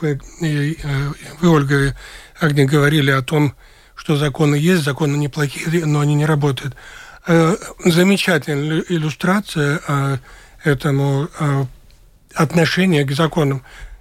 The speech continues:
Ну, условно говоря, опять же, ну, так, немножко переигрывая, в Германии закон принят, и все знают, как его надо соблюдать, и все знают, какие наказания будут за невыполнение. В Латвии закон ещё не принят, над ним ещё работают,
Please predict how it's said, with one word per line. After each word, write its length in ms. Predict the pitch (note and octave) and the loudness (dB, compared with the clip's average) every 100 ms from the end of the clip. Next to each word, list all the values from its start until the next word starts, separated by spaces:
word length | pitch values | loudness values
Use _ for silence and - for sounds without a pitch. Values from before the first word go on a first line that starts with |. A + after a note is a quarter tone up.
| - | -4
Ну, 120 | D#3+ C#3 F3+ | -2 0 0
условно 440 | D#3+ F3+ D#3+ D3+ | 2 2 2 2
говоря, 480 | C#3 D3 D3 E3 D3+ | 0 0 0 0 0
опять 280 | C#3 D3 C#3 | -2 -2 -4
же, 80 | D3+ | -4
ну, 100 | C#3 | -6
так, 240 | - A#2 | -8 -4
немножко 280 | D3+ B2+ - | -2 -2 -2
переигрывая, 680 | - C#3 C#3+ E3+ D3 C3+ B2+ - - - | -4 2 4 4 2 0 -2 -6 -20 -10
в 60 | C#3+ | -2
Германии 460 | C3+ E3+ F3+ D3+ C#3 | 2 4 4 2 0
закон 440 | D#3 D3+ E3+ D3 | -2 0 0 0
принят, 440 | F#3 G3 D#3+ - - - _ - - - | 0 0 0 -4 -16 -20 _ -20 -20 -16
и 140 | - E3 | -2 -2
все 320 | - G3+ F3+ | 2 4 4
знают, 380 | D#3 E3 D#3+ B2+ | 4 2 0 -4
как 340 | - D#3 - | -2 -2 -2
его 180 | C#3+ C3+ | -4 -2
надо 240 | C3+ B2+ | -2 -4
соблюдать, 640 | B2 C#3+ C3 C3 D3+ F#3+ - | -6 -6 -4 -2 0 0 -2
и 60 | |
все 260 | - - D3+ | -12 -4 -4
знают, 400 | C3+ D3+ F3 C3+ - - - - | 0 2 2 0 -10 -20 -20 -4
какие 460 | D#3+ C3 E3+ D#3+ | 0 2 2 2
наказания 500 | C#3+ C#3 C#3+ C#3+ E3 | 2 0 0 2 2
будут 240 | C#3 D3 C#3 | 2 0 0
за 80 | C#3 | 0
невыполнение. 600 | C#3 B2+ D3 D3 C#3 - - - - | 0 0 0 0 -4 -8 -18 -20 -6
В 80 | D3 | 2
Латвии 440 | D3+ F#3 - D3+ D3 | 4 4 2 0 2
закон 300 | D3 - E3 | -2 2 4
ещё 260 | C#3+ - | 4 2
не 100 | E3 | 2
принят, 340 | E3 F3 C#3 B2+ | 2 0 -2 -2
над 140 | C#3+ | -2
ним 140 | D3 C#3 | -2 -2
ещё 200 | D#3+ C#3+ | -2 -2
работают, 460 | C#3+ F3+ E3+ C3+ | 0 0 0 -4